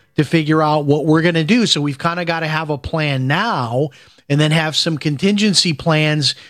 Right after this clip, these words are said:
for whichever way that this shakes out. And there's so many questions that people have. We decided to bring back the number one expert on all of this, including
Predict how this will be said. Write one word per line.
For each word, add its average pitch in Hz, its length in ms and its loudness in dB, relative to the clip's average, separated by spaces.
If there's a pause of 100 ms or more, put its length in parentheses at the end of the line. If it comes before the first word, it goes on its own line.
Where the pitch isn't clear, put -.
(220)
for 165 280 2
whichever 165 500 2
way 151 280 4
that 143 240 2
this 151 200 2
shakes 139 520 0
out. 131 280 -2 (100)
And 127 120 -4
there's 131 220 0
so 170 260 2
many 214 200 2
questions 175 680 -2 (360)
that 151 180 0
people 170 320 2
have. 156 280 0
We 143 120 -2
decided 151 480 -4
to 143 80 -4
bring 143 300 -2
back 147 340 -2
the 139 100 -4
number 151 300 2
one 151 180 0
expert 185 560 -2 (420)
on 143 160 2
all 175 280 2
of 180 80 0
this, 214 420 2 (320)
including 196 760 2